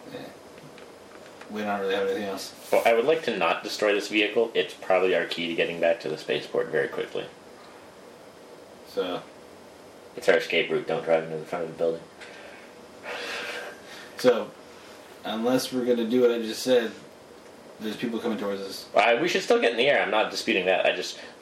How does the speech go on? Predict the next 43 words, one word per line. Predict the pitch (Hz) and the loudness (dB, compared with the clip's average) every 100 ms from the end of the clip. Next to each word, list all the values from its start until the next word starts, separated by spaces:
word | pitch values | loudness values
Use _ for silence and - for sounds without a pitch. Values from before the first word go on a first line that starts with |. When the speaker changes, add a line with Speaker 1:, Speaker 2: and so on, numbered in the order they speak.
| - | 0
Speaker 2:
don't | 95 | 2
know | 90 87 | 2 0
if | 87 | -2
we | |
should | 85 87 | -4 2
get | 90 - | 2 2
so | 90 | -4
close | - 82 - | -2 -2 -2
to | - | -8
the | 80 | -4
building | 78 80 80 76 | 2 2 2 -2
that | 78 | -2
they | 78 71 | -2 -2
wanna | 71 78 73 | -6 -8 -10
shoot | - 76 | -8 -8
at | - | -2
Speaker 1:
All | 107 | 0
right, | - | 0
Speaker 2:
us. | - | -4
Speaker 1:
let's | 107 110 | -6 0
get | 123 | 2
in | 127 | 4
the | 120 | 4
air. | 117 131 143 107 | 4 4 2 0
Where | 113 | -2
are | |
we | 110 | 0
going? | 104 98 90 - - - - - - - - - - - - - - - - - - - | -2 -4 -8 -16 -20 -20 -20 -20 -18 -14 -14 -16 -20 -20 -20 -20 -20 -20 -20 -20 -18 -6
Speaker 2:
At | 95 - | -6 -4
close | - 98 - - | -4 -2 -2 -2
to | 92 | 2
the | 101 | 4
I | 98 | 4
S | 104 - | 0 -4
B? | 147 165 160 - | -4 -4 -6 -10
Maybe | 80 78 | -6 -4
not | 80 85 | -4 -4
just | 82 - - - | -8 -8 -14 -8
land, | 85 73 - - | -6 -6 -10 -10
not | 92 85 - | -6 -6 -4
landing | 82 82 80 | -4 -4 -6
on | 80 | -8
their | 80 | -10